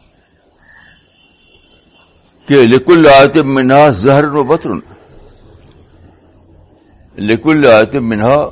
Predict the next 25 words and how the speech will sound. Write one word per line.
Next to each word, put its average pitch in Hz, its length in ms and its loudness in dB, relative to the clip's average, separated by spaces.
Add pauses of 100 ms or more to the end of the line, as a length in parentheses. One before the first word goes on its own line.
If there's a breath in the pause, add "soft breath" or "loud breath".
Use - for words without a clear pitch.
(400)
زَهْرٌ 127 340 -4
وَبَطْرٌ، 123 560 -12 (2000)
ہر 160 100 4
آیت 160 440 4
کا 156 120 4
ایک 135 500 2 (140)
ظاہر 117 440 2
ہے، 160 140 2 (160)
ایک 113 180 -2
باطن 101 380 -2
ہے، - 280 -18 (2000)
ہر 120 120 0
آیت 127 340 2
کا 123 140 2
ایک 123 340 0
ظاہر 104 320 0
ہے، 131 120 0
ایک 98 160 -6
باطن 90 280 -8
ہے۔ - 320 -20 (2000)
تو 87 140 -2
آپ 143 200 4 (1300)
کو 123 80 0
اگر 117 160 0
بہت 127 300 -2